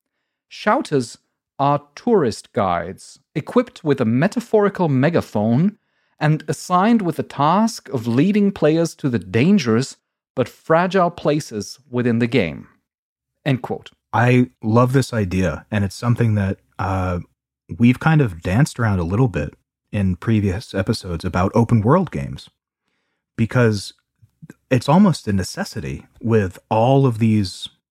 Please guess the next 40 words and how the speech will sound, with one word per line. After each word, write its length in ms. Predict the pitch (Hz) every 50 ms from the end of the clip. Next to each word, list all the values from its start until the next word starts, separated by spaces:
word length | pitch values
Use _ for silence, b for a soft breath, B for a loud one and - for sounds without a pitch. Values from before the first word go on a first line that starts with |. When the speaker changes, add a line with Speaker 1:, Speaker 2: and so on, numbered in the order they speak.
| _ _ _ _ -
Speaker 2:
choices 480 | - - 151 143 131 - 120 101 87
and 80 | 92 85 -
all 340 | - 90 98 104 113 123 123
of 80 | 127 113
this 160 | 113 104 -
content. 580 | - - - 113 120 120 - - 87 82 76 - _ _ _ _ _ _ _ _
You 160 | - 101 113 110
kinda 480 | - - - - 139 156 170 175 147
do 260 | 110 95 - 110 123
need 220 | 135 123 113 101 98
someone 360 | - - 101 98 101 95 92
to 180 | - - - 98
corral 500 | - - - 101 92 87 85 92 110 113
you, 360 | 101 90 82 78 80 78 82 - _ _ _ _ _ b b b b b b
to 80 | - 107
keep 260 | - - 117 107 -
you 140 | - 104 98
away 280 | 90 85 92 98 104
from 260 | 101 - - 98 90 87
these 480 | 87 87 87 82 82 - - - - _ _ _ _ _ _ _ _ _ _ -
issues 420 | - 113 - - - 110 95 80 -
that 140 | - - -
you 80 | - 101
might 220 | 95 98 104 -
be 100 | - 78
thinking 380 | - - 92 92 - - 78 69
of, 260 | 67 - - - _ _ _ _ _ _ _
or 480 | - 101 98 92 90 85 85 85 - _ _ _ _ _ _ _ _ _ _ _ _ -
I 80 | 104 110
should 180 | - 123 110
say 160 | - - 120 113
the 100 | 95 90
frustrations 840 | - - 110 - - - - 110 110 107 - - 107 90 82 -
that 120 | - - -
may 160 | - 80 78
come 160 | - - 92
out 160 | 82 71 69
of 120 | 69 78 -
ludonarrative 520 | - 85 76 73 76 71 71 71 73 80
dissonance. 480 | - - 78 - - - 78 - -